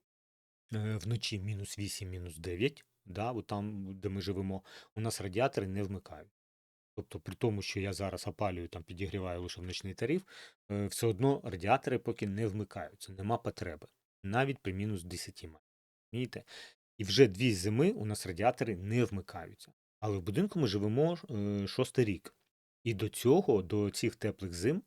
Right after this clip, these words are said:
ми радіатори вмикали, коли температура була нижче мінус п'ятнадцяти, мінус двадцяти градусів.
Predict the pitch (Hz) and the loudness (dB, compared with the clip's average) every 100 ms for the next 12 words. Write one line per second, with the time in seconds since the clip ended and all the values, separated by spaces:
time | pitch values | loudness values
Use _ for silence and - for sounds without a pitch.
0 | - 101 95 85 92 123 151 139 110 156 | -6 -4 -4 -4 -2 -2 -2 -4 0 0
1 | - 117 90 - _ _ _ - 101 - | 2 -2 -2 -10 _ _ _ -4 -4 -2
2 | 90 82 90 107 - 165 160 147 135 101 | -8 -6 -6 -4 -2 0 0 2 0 0
3 | 120 - 131 127 - 92 101 90 - 87 | -2 -2 -2 -4 -4 -4 -2 -4 -10 -8
4 | 107 135 - - 95 90 117 98 80 - | -4 -4 -6 -8 -6 -4 -6 -8 -12 -16
5 | - 90 87 _ _ - 82 78 - | -14 -16 -16 _ _ -14 -14 -12 -18